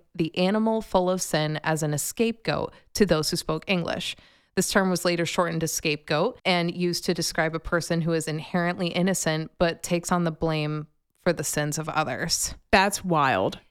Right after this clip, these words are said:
Speaker 1: Yeah. So basically, think about it. Like, somebody that, <sighs> um, I think a good example would be anybody that is hanging around a group of ruffians and they're causing all kinds of havoc. And then that person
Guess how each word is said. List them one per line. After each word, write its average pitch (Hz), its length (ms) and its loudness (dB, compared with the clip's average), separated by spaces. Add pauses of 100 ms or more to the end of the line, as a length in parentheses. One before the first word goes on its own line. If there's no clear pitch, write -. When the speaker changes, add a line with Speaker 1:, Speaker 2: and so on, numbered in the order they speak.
Speaker 1:
Yeah. 196 500 4
So 262 220 4
basically, 277 540 2
think 277 260 0
about 180 240 2
it. 165 140 -2
Like, 196 160 2
somebody 208 400 2
that, 180 280 2 (220)
<sighs> - 180 -18
um, 214 440 2 (240)
I 220 100 4
think 190 220 2
a 214 80 4
good 180 200 2
example 175 500 2
would 170 140 0
be 165 220 0
anybody 202 540 2
that 170 320 2
is 175 220 0
hanging 269 420 2
around 180 400 2
a 180 40 0
group 175 300 -2
of 160 220 0
ruffians 165 680 2 (280)
and 175 220 4
they're 175 120 4
causing 170 440 4
all 165 200 2
kinds 165 260 2
of 165 80 -2
havoc. 156 540 0 (340)
And 175 180 4
then 165 320 0
that 160 260 2
person 160 680 0